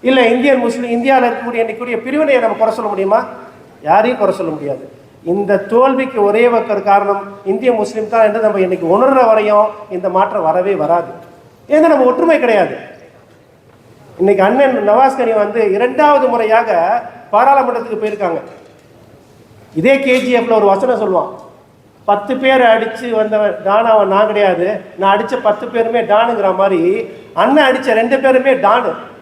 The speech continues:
அந்த ரெண்டு பேரை அடிச்சு தான் இந்த டானு பார்லிமெண்ட்டுக்கே போயிருக்கு. அவர் முதலாவது அடிச்சது வந்து பி ஜே பி ஆள, இரண்டாவது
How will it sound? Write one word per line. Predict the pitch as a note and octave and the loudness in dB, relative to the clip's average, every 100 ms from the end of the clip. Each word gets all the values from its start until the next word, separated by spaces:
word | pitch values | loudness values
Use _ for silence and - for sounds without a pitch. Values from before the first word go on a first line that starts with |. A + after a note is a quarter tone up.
| - - | -20 -10
அந்த | F3 G3 | -6 0
ரெண்டு | G#3+ A#3+ B3 | 2 2 2
பேரை | D4 C#4 A#3+ | 2 2 0
அடிச்சு | B3 A#3+ | -2 -2
தான் | C#4+ C4 | 2 2
இந்த | A#3+ A3+ | 2 2
டானு | B3+ C4 B3 | 2 2 2
பார்லிமெண்ட்டுக்கே | A#3+ B3 A#3+ A#3 A#3+ A3+ | 0 -2 -6 -4 -4 0
போயிருக்கு. | A3+ - C#3 - - - - - - - - - - - - - - - - - - - - - - | -2 -2 -10 -14 -18 -18 -16 -16 -14 -16 -14 -14 -14 -12 -12 -10 -10 -8 -8 -8 -8 -8 -8 -10 -4
அவர் | F3 G#3 G#3+ | 0 2 2
முதலாவது | G#3+ A#3 D4 C#4+ C#4 | 2 4 4 4 4
அடிச்சது | B3 A#3+ B3 A#3 | 0 -2 -4 -4
வந்து | A3+ B3 E4 F#4 - - - - - - | -4 -2 -4 -4 -12 -20 -20 -20 -20 -8
பி | C4 | -4
ஜே | C4+ C4 | 0 0
பி | A#3 | 2
ஆள, | G3+ E3+ D#3+ - - - - - | 2 2 0 -6 -12 -20 -18 -2
இரண்டாவது | G#3+ C4+ D4+ C#4+ | 0 2 4 4